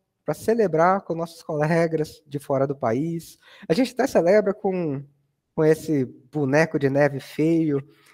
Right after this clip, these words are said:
e a nossa família sempre presente. Mas uma coisa que a gente nunca esquece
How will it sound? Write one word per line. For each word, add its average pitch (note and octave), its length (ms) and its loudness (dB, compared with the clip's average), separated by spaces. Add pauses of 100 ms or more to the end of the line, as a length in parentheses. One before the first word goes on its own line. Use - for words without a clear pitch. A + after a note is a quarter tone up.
(100)
e C#3+ 100 2
a C#3 80 6
nossa D3 280 -2
família D3 360 0
sempre C#3+ 320 -6
presente. B2+ 720 -2 (1400)
Mas D3+ 160 2
uma C4 140 0
coisa A3 320 0
que - 100 -6
a F#3+ 40 0
gente F#3+ 240 -6
nunca A3 200 -2
esquece E3+ 600 -2